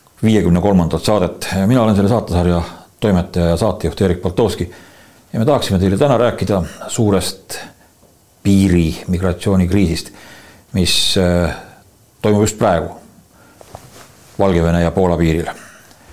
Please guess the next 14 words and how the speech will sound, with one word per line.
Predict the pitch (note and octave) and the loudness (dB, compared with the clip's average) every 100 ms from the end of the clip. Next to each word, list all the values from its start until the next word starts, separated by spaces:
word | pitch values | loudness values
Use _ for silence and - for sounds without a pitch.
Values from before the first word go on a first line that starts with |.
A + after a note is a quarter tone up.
| - - - - - | -20 -20 -20 -10 -2
Miks | E3+ | 0
me | F3+ | 2
teeme | D#3+ D#3 C3 | 2 2 0
seda | B2+ B2 | 0 0
saadet | E3+ E3 A2 - - G2 | 2 2 0 -2 -6 -2
tühjas | B2+ G#2 - | 0 0 0
stuudios? | A2 D#2+ D2+ - - - - | -2 -2 -6 -12 -18 -12 -4
On | G#2 G#2 G2+ | 0 0 0
sellepärast, | C#3+ C3 G#2+ F#2+ G2+ | 2 2 0 -2 -4
et | A2+ | -2
vahetult | C3+ A2+ G#2 - | -2 -2 -4 -2
enne | G#2 G#2 G2+ G2+ G2 - - - - | -2 0 0 -2 -4 -10 -20 -20 -16
saate | - A#2+ G2 - | -4 -4 -2 -4
salvestust | A2 C3+ F#2+ - F#2+ - - | -2 0 -2 -4 -6 -6 -12